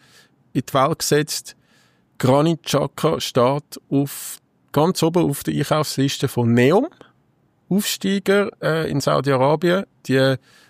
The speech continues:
wo sich ein bisschen auskennen mit der Offensive, wo Saudis jetzt machen, es gibt ja so einen Strich, wo sie einfach irgendwo in die Wüste bauen, so einen Spiegelstrich, so eine ganze Stadt, wo da drinnen, die modernste Stadt von der Welt. Und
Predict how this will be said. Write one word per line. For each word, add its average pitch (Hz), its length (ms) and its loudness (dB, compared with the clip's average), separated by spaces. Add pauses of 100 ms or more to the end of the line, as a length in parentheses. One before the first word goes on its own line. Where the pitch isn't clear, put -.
(220)
wo 127 280 0
sich - 180 0
ein 123 80 2
bisschen 120 160 4
auskennen 147 420 0
mit 143 220 -2
der 127 340 2
Offensive, 139 640 2
wo 127 220 0
Saudis 127 460 -2
jetzt - 180 -4
machen, 123 260 2
es - 140 -8
gibt 123 180 -2
ja 110 60 2
so 110 120 0
einen 104 340 0 (1040)
Strich, 156 380 0 (300)
wo 135 100 0
sie 139 80 2
einfach 147 140 -2
irgendwo 143 400 2
in - 100 -4
die 135 60 2
Wüste 160 260 -2
bauen, 165 420 0
so - 140 -6
einen 123 60 -2
Spiegelstrich, 160 760 -4 (120)
so - 160 -6
eine 113 60 -2
ganze 139 300 0
Stadt, - 560 -2
wo 135 120 -2
da 131 80 -4
drinnen, 139 360 2
die 123 100 -6
modernste 120 420 2
Stadt 127 240 -2
von - 80 -8
der 113 100 0
Welt. 123 240 2 (1120)
Und 139 220 0